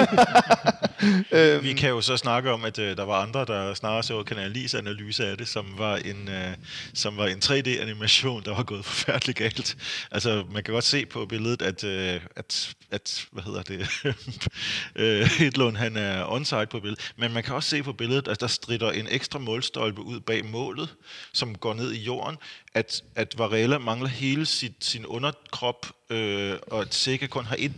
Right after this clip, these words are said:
Speaker 2: ben, plus at han er, står flere meter væk fra Rosted i situationen. Så det er formentlig den absolut værste. <laughs> Selv, selv Marca med nogle af deres, øh, photoshoppede, øh, offside-bevisførelser er endnu mindre flippet end, end, end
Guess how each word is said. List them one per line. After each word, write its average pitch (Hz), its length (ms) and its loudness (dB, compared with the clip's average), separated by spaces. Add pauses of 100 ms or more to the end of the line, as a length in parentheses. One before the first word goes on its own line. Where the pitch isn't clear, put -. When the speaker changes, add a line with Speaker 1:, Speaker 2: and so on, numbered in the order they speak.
Speaker 2:
ben, 131 280 -2
plus 135 220 -6
at 101 120 -2
han 104 140 -4
er, 98 180 0
står 113 240 -2
flere 131 180 -2
meter 131 300 -2
væk 110 220 -2
fra 101 280 0
Rosted 107 420 -6
i 98 40 -8
situationen. 104 640 -6 (440)
Så - 360 4
det 139 240 2
er 135 40 0 (420)
formentlig 156 440 2
den 123 160 4
absolut 113 420 0
værste. 113 400 2 (460)
<laughs> 131 400 2
Selv, - 200 4 (160)
selv 170 220 4
Marca 120 460 2 (360)
med 127 100 -4
nogle 131 120 4
af 139 60 2
deres, 117 320 2
øh, 110 160 2
photoshoppede, 113 760 0
øh, 98 420 -2
offside-bevisførelser 113 1080 -2
er 101 420 0
endnu 131 200 -2
mindre 117 300 -6
flippet 113 420 -4
end, 98 160 -8
end, 92 280 -12
end 98 160 -14